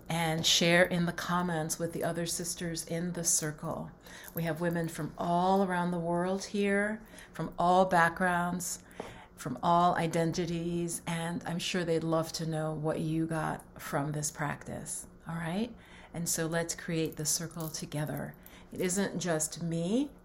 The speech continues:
In order for it to be a circle, we need each one of you present. And goddesses, before I go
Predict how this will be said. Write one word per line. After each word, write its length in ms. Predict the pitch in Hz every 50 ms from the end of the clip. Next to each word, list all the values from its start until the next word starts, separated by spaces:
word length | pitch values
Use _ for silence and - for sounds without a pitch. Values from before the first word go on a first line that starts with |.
| - -
In 120 | 180 170 -
order 280 | - 170 175 170 180
for 220 | 175 - - 170 156
it 60 | 156
to 80 | -
be 120 | 156 165 160
a 40 | 156
circle, 480 | - - 196 190 190 - 214 202 196
we 120 | 180 175 165
need 220 | 165 165 160 -
each 240 | - 170 170 - -
one 140 | 165 156 156
of 140 | 160 151 147
you 280 | 147 151 151 151 143 156 - - - -
present. 640 | - - 156 139 139 147 147 131 147 160 - - - - - - - - - - - - - - - - - - -
And 160 | 208 208 214
goddesses, 520 | 214 202 208 214 226 220 - 220 214 202
before 920 | - - 196 196 - - - - - 226 226 233 240 240 247 269 269 - - - -
I 540 | 220 202 202 196 196 196 190 185 185 180 233 - - - - - - 208 214 190 - -
go 560 | 196 180 175 170 175 185 208 240 320 392